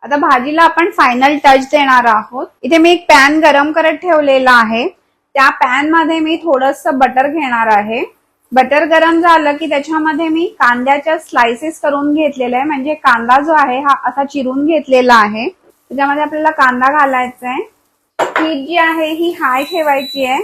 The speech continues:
त्याच्यानंतर ह्याच्यामध्ये घालायचे आहेत हे शिमला मिरचीचे स्लायसेस आहेत, जसा कांदा कापलाय तसं शिमला मिरची काप केलेली आहे.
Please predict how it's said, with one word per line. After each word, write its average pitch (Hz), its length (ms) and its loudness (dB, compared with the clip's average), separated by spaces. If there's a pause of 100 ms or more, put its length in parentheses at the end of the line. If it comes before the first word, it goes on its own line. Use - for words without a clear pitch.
(100)
त्याच्यानंतर 311 500 0
ह्याच्यामध्ये 320 500 -2
घालायचे 277 540 -4
आहेत 285 360 -2
हे 320 120 -6
शिमला 269 360 0
मिरचीचे 302 540 -6
स्लायसेस 247 560 -4
आहेत, 254 420 -4
जसा 254 180 -4
कांदा 254 360 0
कापलाय 294 400 0
तसं 320 220 -4
शिमला 247 320 -2
मिरची 277 380 -4
काप 262 220 -2
केलेली 403 640 -4
आहे. 262 100 -6